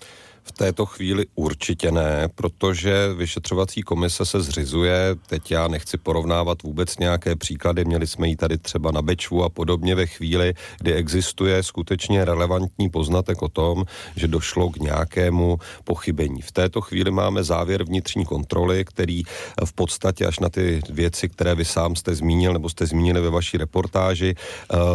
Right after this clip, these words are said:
prostě vyhodnotil jako zákrok, který byl adekvátní, rychlý, kvalitní. V této chvíli budeme čekat na závěry Generální inspekce bezpečnostních sborů a ani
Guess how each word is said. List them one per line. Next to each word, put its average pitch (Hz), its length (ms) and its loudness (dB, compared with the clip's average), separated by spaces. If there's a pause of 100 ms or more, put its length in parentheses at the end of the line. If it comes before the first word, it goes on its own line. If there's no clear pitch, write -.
(160)
prostě 90 600 -2 (340)
vyhodnotil 90 680 2
jako 87 280 0
zákrok, 82 440 -2
který 87 200 -2
byl 87 180 2
adekvátní, 90 1000 0
rychlý, 87 600 0 (220)
kvalitní. 92 680 0 (240)
V - 80 -16
této 98 320 2
chvíli 95 320 -2
budeme 92 320 0
čekat 87 340 -2
na 92 100 2
závěry 87 400 0
Generální 90 460 2
inspekce - 400 -2
bezpečnostních 90 640 0
sborů 87 320 0
a - 140 -2
ani 90 440 0